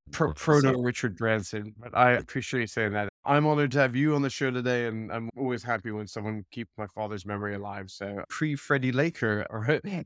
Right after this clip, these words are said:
Speaker 1: left an impression on you, and now we'll,
Speaker 2: Yes.
Speaker 1: we'll see how the post-Freddie Laker does <laughs> on today's episode.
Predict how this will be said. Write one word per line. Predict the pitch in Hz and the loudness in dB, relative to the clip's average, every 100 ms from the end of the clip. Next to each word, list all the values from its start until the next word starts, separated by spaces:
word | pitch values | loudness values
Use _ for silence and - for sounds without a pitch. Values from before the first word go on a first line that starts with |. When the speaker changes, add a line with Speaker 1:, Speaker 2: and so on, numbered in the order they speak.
| - 165 143 | 0 0 2
Speaker 1:
left | 165 127 127 - | 2 2 0 -4
an | 117 | -8
impression | 113 127 123 - 123 | -8 -6 -6 -2 -2
on | 120 110 | 0 0
you, | 147 127 131 | 2 2 0
and | 196 185 - 123 | -6 -8 -6 0
now | 127 131 | 4 4
we'll, | 95 | 4
Speaker 2:
Yes. | - - - | 0 -6 -4
Speaker 1:
we'll | 135 | -2
see | - 147 | 0 4
how | 143 | 4
the | 131 | 4
post-Freddie | - - 139 - - - 117 113 | 0 0 0 0 -6 -2 -2 0
Laker | 113 113 120 107 | -2 -6 -8 -8
does | 113 107 104 - | -6 -6 -8 -8
<laughs> | 151 - - 175 | -6 -4 -4 0
on | 175 143 | 2 2
today's | 147 120 117 110 | 2 2 2 0
episode. | 113 104 - 110 107 104 | -6 -8 -8 -8 -6 -10